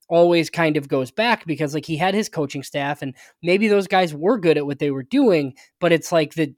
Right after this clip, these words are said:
the Tony message, right, that, like, supersedes others. It just, it can't be like that. The other organizations aren't run like that anymore. And it, and it shows, you know, just, like, some of the,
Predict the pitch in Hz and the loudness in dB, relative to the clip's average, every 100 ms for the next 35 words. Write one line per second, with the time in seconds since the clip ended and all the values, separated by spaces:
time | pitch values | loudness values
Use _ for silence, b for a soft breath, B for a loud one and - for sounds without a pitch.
0 | - 151 156 - 180 190 190 170 135 143 | -12 -4 -4 -2 0 2 2 0 -2 -2
1 | 160 - 139 117 139 135 135 139 135 127 | -2 -2 -8 -8 -4 -4 -4 -8 -8 -8
2 | - 170 147 147 - - 147 135 135 156 | -10 -10 -8 -8 -8 -8 -8 -8 -4 -4
3 | 139 110 - B B _ - 185 214 - | -4 -10 -20 B B _ -2 0 -2 -2
4 | 196 180 - - 196 196 185 175 151 139 | 0 0 -2 -4 -4 -4 -4 -4 -2 -4
5 | 147 185 165 165 151 156 165 170 165 160 | -6 -4 -4 -4 -4 -2 0 2 2 0
6 | 156 143 143 156 143 143 151 131 131 143 | -2 -2 -4 -4 -8 -6 -6 -6 -6 -4
7 | 135 135 - 180 185 202 208 202 208 175 | -4 -6 -6 -4 -4 -4 -4 -4 -4 -4
8 | 156 - 165 147 - - 233 254 156 135 | -6 -6 -6 -6 -8 -4 0 2 0 -2
9 | 135 - B B B B 180 175 160 170 | -6 -12 B B B B 0 0 0 -2
10 | 180 - - 180 185 170 165 151 143 | -4 -4 -2 -2 0 -4 -2 -2 -2